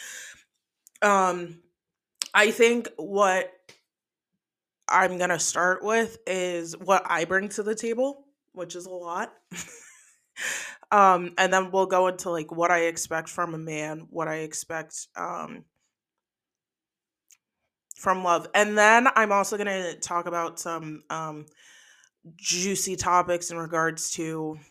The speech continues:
what went wrong in my past relationships and give you all the dirt, because honestly, uh, my love life has been very interesting, uh, traumatic to say the least, but very interesting. So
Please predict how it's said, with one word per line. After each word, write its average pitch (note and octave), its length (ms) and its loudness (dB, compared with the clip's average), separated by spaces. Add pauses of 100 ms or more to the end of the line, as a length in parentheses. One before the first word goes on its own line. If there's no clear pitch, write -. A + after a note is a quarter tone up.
(380)
what E3 340 0
went D#3 260 -4
wrong D#3 420 -4 (100)
in E3 80 -14
my D#3+ 100 -8
past D#3 340 -8
relationships D#3 880 -6 (600)
and D#3 300 -8 (640)
give G3+ 220 6
you G3+ 140 6
all F3+ 140 8
the E3+ 120 4
dirt, D#3+ 340 0
because F3+ 480 6 (320)
honestly, A#3+ 720 4 (340)
uh, G3 380 4
my F#3 240 2
love A3 240 2
life A#3 260 0
has F#3+ 220 -2
been D#3+ 340 -6
very E3+ 520 4
interesting, G3+ 680 -4 (440)
uh, E3 380 2 (520)
traumatic G#3 800 4
to A#3 140 -4
say G3 220 -6
the F3+ 120 -2
least, F3+ 340 -6
but E3 140 -6
very E3 260 -8
interesting. F#3 520 -12
So E3+ 420 -4